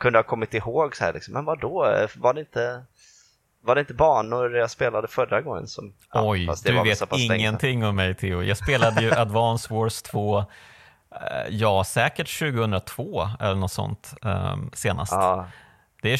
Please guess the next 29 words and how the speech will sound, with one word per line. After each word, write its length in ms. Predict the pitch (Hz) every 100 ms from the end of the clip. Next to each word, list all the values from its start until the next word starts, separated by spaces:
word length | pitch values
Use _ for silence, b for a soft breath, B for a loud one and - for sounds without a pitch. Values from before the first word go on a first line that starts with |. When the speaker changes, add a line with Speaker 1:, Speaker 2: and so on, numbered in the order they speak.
| 190
Speaker 1:
Nej, 80 | 151
Speaker 2:
tjugo 120 | 98
Speaker 1:
det 60 | 147
Speaker 2:
år 40 |
sedan. 340 | - 104 101 90
Jag 220 | - 113 117
minns 420 | 101 92 - - -
ingenting 920 | 120 101 90 92 95 90 95 95 85
vad 120 | 90
som 120 | 87 95
hände 260 | 95 92
tjugohundratvå. 580 | 95 95 98 90 98 104 107 b b b _ _ _ _ _
Speaker 1:
Nej, 160 | 104 107
det 60 |
är 40 | 117
jag 140 | 107
som 180 | - 113
är 80 | 98
lite 160 | 95
skadad 420 | - - 101 92 85
av 120 | 92
hur 80 | 92
jag 240 | 95 95
nog 180 | 92 98
ibland 380 | 95 90 87 95
är 180 | 98 95 -
med 180 | 98
sånt 180 | 98 104
där. 180 | 104 98